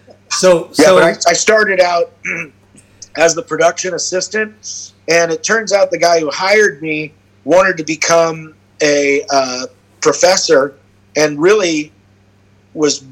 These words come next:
Speaker 1: waiting to hire his predecessor, uh, or his successor. Uh, so it, even though I got hired as the production assistant, his plan all along was to train me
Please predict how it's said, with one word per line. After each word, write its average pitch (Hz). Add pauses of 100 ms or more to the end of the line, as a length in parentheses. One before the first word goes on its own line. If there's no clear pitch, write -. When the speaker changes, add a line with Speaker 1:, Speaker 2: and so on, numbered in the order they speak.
Speaker 1:
waiting 175
to 147
hire 175
his 165 (580)
predecessor, 165 (360)
uh, 143 (1120)
or 156
his 180
successor. 180 (420)
Uh, 151
so 160
it, - (340)
even 208
though 208
I 190
got 170
hired 175
as 147
the 147
production 160
assistant, 165
his 160
plan 170
all 160
along 165
was 143
to 127
train 165
me 160